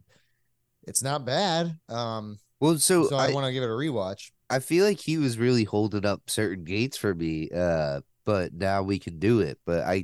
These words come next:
Speaker 2: definitely would like to watch, uh, Frankenstein meets Wolfman, and I really wanna watch Abbott and Costello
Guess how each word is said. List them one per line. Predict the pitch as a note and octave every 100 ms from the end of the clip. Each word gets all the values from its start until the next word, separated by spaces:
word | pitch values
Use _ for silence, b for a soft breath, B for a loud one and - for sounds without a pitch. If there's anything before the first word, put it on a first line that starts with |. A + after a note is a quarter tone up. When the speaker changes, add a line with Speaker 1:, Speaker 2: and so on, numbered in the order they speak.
| -
Speaker 2:
definitely | G2+ A#2 C3 A2+ F#2+ F#2
would | E2+ E2+
like | F2 E2+
to | -
watch, | D#2+ D2+ D2 - - _ b b _ _ _ _ _ _ _
uh, | D#2+ D#2 C2+ B1+ A#1+ - -
Frankenstein | - F2+ D#2 D#2+ E2+ E2
meets | D#2+ D#2 -
Wolfman, | D#2+ D2+ - - D#2 D2 D2
and | D#2
I | D#2
really | D2 F2+ F2+
wanna | D#2+ E2 D2
watch | C#2+ D2 -
Abbott | D2 C#2+
and | A1
Costello | D2+ C#2+ - D#2 D2+ C2+ C2+ C2